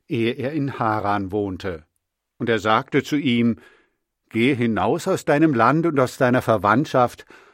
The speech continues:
und ziehe in das Land, das ich dir zeigen werde.‘ Dann zog er aus dem Lande der Chaldäer und wohnte in Haran. Von dort, nach dem Tode seines Vaters,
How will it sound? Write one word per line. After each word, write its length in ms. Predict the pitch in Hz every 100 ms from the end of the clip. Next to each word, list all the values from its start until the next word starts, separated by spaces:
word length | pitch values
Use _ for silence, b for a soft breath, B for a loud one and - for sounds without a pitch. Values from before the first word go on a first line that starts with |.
| B B
und 160 | 147 117
ziehe 280 | - 131
in 140 | 185 147
das 220 | 139 -
Land, 400 | 113 117 139 -
das 200 | 120 - -
ich 240 | 117 -
dir 180 | - -
zeigen 480 | - 113 107 104 101
werde.‘ 480 | 104 95 92 87 76 _ _ _ _ _ _ _ _ _ _ _ _ _ _ _
Dann 280 | 117 113 104
zog 300 | 95 117 143
er 80 | 180
aus 180 | 123 -
dem 200 | 123 104
Lande 420 | 101 107 135 139
der 140 | 113
Chaldäer 720 | 92 110 104 101 101 98 120 147 B B B
und 280 | 240 160 131
wohnte 280 | 117 110 127
in 280 | 160 139 110
Haran. 640 | 107 104 95 90 78 73 _ _ _ _ _ _ _
Von 300 | - 127 117
dort, 320 | 107 110 135 127
nach 180 | 113
dem 160 | - 104
Tode 320 | 104 117 139
seines 300 | 113 113 107
Vaters, 640 | - 101 104 123 135 107